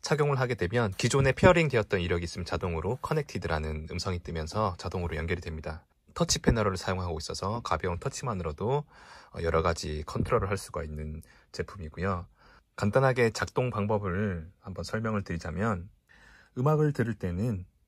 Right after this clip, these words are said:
오른쪽 이어버드 터치 패널을 두 번 터치하게 되면 재생이 되고요. 다시 두 번 터치하게 되면 멈춤이 됩니다.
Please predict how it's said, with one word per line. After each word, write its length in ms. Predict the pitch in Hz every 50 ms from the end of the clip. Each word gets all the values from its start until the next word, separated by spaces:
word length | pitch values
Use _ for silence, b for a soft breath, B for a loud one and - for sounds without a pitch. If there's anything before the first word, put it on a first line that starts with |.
| _ _ _ _ _ _ -
오른쪽 380 | 113 113 143 147 - 143 131
이어버드 380 | 120 107 107 98 107 101 - -
터치 260 | - - - - -
패널을 420 | - 95 92 92 90 101 131 156 156 - -
두 140 | - 104 98
번 140 | 127 143
터치하게 400 | 139 - 120 - - - 92 87
되면 400 | 85 - 82 82 90 104 143 170 - _ _ _ _ _ _ _ _ _ _ _
재생이 400 | - - 98 - - 95 92 92
되고요. 420 | - 82 76 - 90 104 110 98 - _ _
다시 240 | - - 87 - 101
두 140 | - - 85
번 140 | 87 87 85
터치하게 380 | - - - - - 87 87
되면 400 | 78 - 85 85 98 117 143 160 - b b b b b b b b b b _ -
멈춤이 420 | 101 104 104 98 - - 107 87
됩니다. 440 | 80 - 82 80 82 - - -